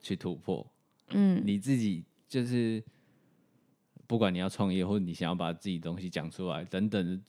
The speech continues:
Speaker 1: 就做一些新的东西的话，
Speaker 2: 一个初步的想法，到最后把它生米煮成熟饭，那是两回事。
Speaker 1: 对，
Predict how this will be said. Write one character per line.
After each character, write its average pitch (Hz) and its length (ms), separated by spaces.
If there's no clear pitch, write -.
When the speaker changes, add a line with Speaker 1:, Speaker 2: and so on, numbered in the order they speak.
Speaker 1:
就 123 160
做 143 260
一 143 40
些 135 300
新 143 260
的 131 100
东 104 220
西 101 160
的 - 80
话， 226 40
Speaker 2:
一 233 40
个 240 140
初 302 240
步 302 180
的 214 140
想 196 260
法， 190 160
到 220 140
最 247 160
后 254 140
把 185 300
它 - 120
生 - 300
米 208 200
煮 175 200
成 175 180
熟 170 260
饭， 196 220
那 202 140
是 208 140
两 160 200
回 160 220
事。 - 240
Speaker 1:
对， 92 180